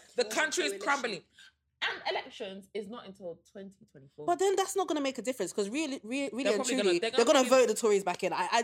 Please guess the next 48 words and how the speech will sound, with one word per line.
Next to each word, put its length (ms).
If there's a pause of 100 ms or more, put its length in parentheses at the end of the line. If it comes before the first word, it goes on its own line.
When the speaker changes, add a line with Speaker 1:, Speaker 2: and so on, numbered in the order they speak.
Speaker 3:
I 60
genuinely 340
Speaker 2:
They're 100
gonna 140
Speaker 3:
believe 180
Speaker 2:
vote 20
Speaker 3:
it. 20
Speaker 2:
the 60
Speaker 3:
Like, 100
Speaker 2:
Tories 220
Speaker 3:
I 40
Speaker 2:
back 80
Speaker 3:
genuinely 380
Speaker 2:
in. 60
Speaker 3:
believe 280
that. 160 (500)
Like, 340 (320)
Speaker 1:
Yeah. 220 (340)
Speaker 3:
do 60
you 20
know 120
what 140
was 200
mad? 220
Somebody, 360
I, 140
I 160
definitely 380
saw 180
a 40
tweet 240
that 120
said, 240 (220)
"Oh, 400
but 220 (240)
no 160
matter 180
what's 180
happening 320
now, 200
we 100
would 160
be 120
worse 300
under 200
Labour." 360
I'm 200
like, 240